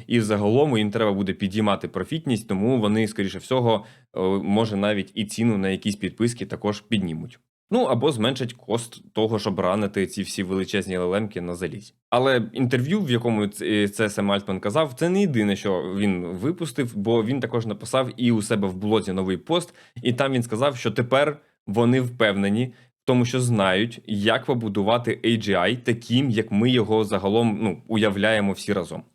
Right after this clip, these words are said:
Це дуже смілива заява. Для контексту, його визначення A G I — це високоавтономні системи, які перевершують людей у більшості видів економічно цінної роботи. Тобто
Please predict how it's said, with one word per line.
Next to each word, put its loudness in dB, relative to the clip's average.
Це 2
дуже 0
смілива 2
заява. -6
Для 2
контексту, -2
його 2
визначення 0
A 0
G 2
I — 2
це 2
високоавтономні 0
системи, 2
які 2
перевершують 0
людей 0
у 2
більшості 0
видів 2
економічно 0
цінної 0
роботи. -4
Тобто -2